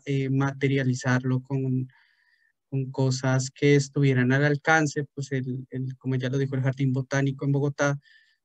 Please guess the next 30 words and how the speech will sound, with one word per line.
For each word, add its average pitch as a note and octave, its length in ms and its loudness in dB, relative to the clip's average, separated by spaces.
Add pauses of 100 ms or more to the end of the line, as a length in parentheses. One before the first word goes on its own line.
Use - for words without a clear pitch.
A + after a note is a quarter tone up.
(180)
pues C3 220 -4
es B2+ 180 -2
un, B2+ 540 0
una C3 460 -2
fuente C3+ 760 -4 (100)
ideal D#3+ 580 0
para C3+ 300 0
ir B2+ 240 0
a C3 80 -2
explorar C3 680 -2
y B2+ 100 0
ver B2 360 -2
qué, A#2+ 340 -4 (760)
qué C#3+ 100 -4
plantas, C3+ 720 0
eh, C3+ 360 0
podrían C3 420 2
funcionarle. D#3 560 -2
Yo C3 260 2
lo C3 220 0
que, D3 240 -2 (380)
lo C#3 180 -6
que B2+ 240 2
hice C3 280 0
al, D#3 320 0
al B2+ 400 0
conocer C#3+ 360 0
su D3 140 -4
idea D#3+ 320 4
fue, C3+ 360 -2